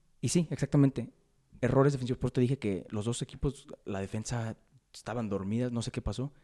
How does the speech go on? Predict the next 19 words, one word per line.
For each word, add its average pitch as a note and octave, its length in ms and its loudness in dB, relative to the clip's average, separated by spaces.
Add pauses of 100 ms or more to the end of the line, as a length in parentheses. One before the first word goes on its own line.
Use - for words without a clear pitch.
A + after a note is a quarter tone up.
(140)
El C3 260 4
segundo A#2+ 540 4
gol A#2 260 4
del, G#2 480 0
del G#2+ 160 0
Leeds, A#2+ 200 0
empate, A2 440 0 (280)
fue A2+ 120 4
error A2+ 220 4
de A2 80 4
Van G#2 180 2
Dijk. C3+ 220 4
Después A2 260 -6
el G#2 100 -4
tercer A2 280 -4
golazo G#2 340 0
de, F#2 420 -2 (840)
de G#2+ 100 -4
Salah, B2 460 0